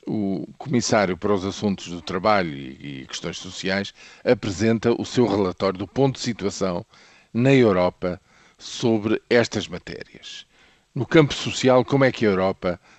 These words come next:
se encontra neste momento? E o relatório é, efetivamente,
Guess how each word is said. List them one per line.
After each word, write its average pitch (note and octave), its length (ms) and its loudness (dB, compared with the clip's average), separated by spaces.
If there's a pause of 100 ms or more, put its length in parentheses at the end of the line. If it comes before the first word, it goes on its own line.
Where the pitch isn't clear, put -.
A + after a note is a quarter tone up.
se - 220 -2
encontra G#2 500 2
neste F2 320 -6
momento? C#2 340 -16
E A#2+ 60 -4
o C3+ 60 -2
relatório C3 520 2 (400)
é, C3 220 4
efetivamente, G2 880 -2